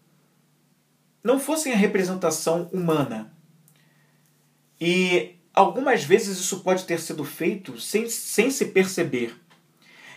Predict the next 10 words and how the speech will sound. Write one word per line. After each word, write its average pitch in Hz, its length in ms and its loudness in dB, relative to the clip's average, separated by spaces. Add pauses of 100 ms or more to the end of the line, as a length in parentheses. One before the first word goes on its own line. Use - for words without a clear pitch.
Em 131 140 0
outras 160 380 2
vezes 151 340 0
foi 139 160 -2
feito 151 360 -2
de 139 100 -6
forma 139 300 -4
consciente, 135 1000 -8 (1040)
né? 110 300 -6 (640)
E 147 340 6